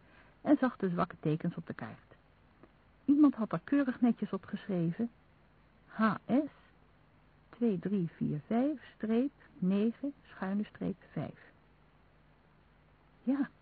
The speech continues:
met een tekenpen, geloof ik." "Zegt het jou iets?" Aarzelend gaf Ina de viewer weer terug aan haar man.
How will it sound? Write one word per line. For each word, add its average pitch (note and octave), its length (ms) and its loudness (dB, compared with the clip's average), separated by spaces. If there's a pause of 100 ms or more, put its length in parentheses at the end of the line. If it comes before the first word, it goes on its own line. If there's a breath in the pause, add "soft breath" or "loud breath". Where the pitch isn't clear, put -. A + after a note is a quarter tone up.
(340)
met D4+ 200 -4
een D#3 120 -2
tekenpen, B3+ 600 0
geloof A#3+ 300 2
ik." F#3+ 100 -4 (1400)
"Zegt E3 160 -4
het - 100 -20
jou E3+ 200 -2
iets?" C#4+ 160 -6 (1800)
Aarzelend E3+ 480 -2
gaf E3+ 220 0
Ina E3+ 260 0
de E3 100 -2
viewer E3+ 340 2
weer F3 140 -2
terug - 260 -6
aan G#3 80 0
haar G3 140 -2
man. E3 200 -2